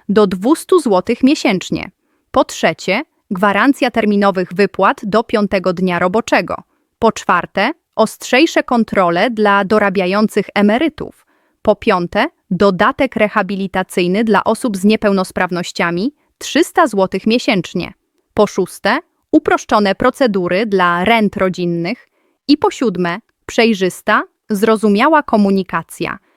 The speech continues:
Czy te zmiany są dobre? Czy są wystarczające? To zależy, z której strony na to patrzymy. Dla pani Haliny dodatek dwustu złotych to ogromna pomoc. Dla pana Andrzeja nowe limity dorabiania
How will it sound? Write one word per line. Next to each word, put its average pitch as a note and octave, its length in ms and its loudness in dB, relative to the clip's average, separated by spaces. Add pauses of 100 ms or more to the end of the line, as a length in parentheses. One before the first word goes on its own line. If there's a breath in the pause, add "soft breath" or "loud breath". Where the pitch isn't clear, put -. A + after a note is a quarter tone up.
(280)
Czy C#4+ 120 0
te G4 140 2
zmiany G#3 340 2
są F#3+ 240 0
dobre? F3 420 0 (340)
Czy C4+ 120 0
są D4 200 2
wystarczające? C#4 960 0 (420)
To G#3+ 120 2
zależy, G#3 400 2
z - 120 -6
której D#4+ 380 0
strony A3 420 0
na F#3 140 0
to F#3 120 -2
patrzymy. E3+ 600 -6 (500)
Dla A#3 160 2
pani G#4 260 0
Haliny A3 580 2 (140)
dodatek G#3+ 640 -2
dwustu A3+ 560 -2
złotych G3 560 -4
to - 140 0
ogromna G3+ 500 2
pomoc. - 580 -4 (360)
Dla A3 220 0
pana E4 320 2
Andrzeja A3+ 580 2
nowe C#4 420 4
limity A3+ 440 0
dorabiania G3 680 0